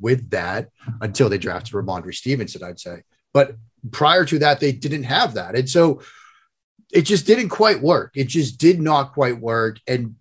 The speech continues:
Belichick in this decision to release Cam, I, I think the decision to outrightly release him was two things. One, Belichick has shown in the past a, a willingness to just release veterans rather than, like, trade them somewhere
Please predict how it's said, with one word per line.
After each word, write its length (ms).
Belichick 720
in 80
this 220
decision 460
to 100
release 360
Cam, 360
I, 240
I 40
think 280
the 100
decision 380
to 80
outrightly 500
release 520
him 400
was 260
two 220
things. 380
One, 520
Belichick 520
has 200
shown 380
in 40
the 80
past 400
a, 260
a 120
willingness 440
to 40
just 240
release 480
veterans 540
rather 280
than, 140
like, 160
trade 340
them 200
somewhere 600